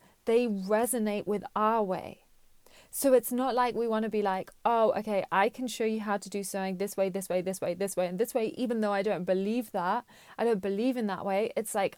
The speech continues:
I have decided that this is the way I love to do sewing because this is, this feels right for me. And then it's like your soul client can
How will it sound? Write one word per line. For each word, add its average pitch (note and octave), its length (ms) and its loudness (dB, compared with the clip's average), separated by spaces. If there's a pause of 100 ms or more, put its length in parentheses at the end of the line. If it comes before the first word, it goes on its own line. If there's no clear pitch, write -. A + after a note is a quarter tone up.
(100)
I B3+ 400 2 (480)
have A#3 200 0
decided A3+ 640 2
that F#3+ 260 -2
this A3 280 0
is A#3 120 -6
the G#3 100 -4
way G3+ 280 0
I G#3+ 240 2
love B3 220 2
to A3 100 -6
do G#3 160 -6
sewing G3 320 -6
because G3+ 560 -2
this G#3 340 -2
is, F#3 260 -6 (360)
this A#3 280 6
feels G#3+ 420 2
right G3+ 300 0
for - 160 -8
me. F#3+ 400 -4 (100)
And G#3+ 180 0
then A#3 220 2
it's - 220 -6
like A#3 240 -6
your G#3+ 140 -6
soul A#3 240 -4
client A#3 380 -6
can F#3+ 320 -6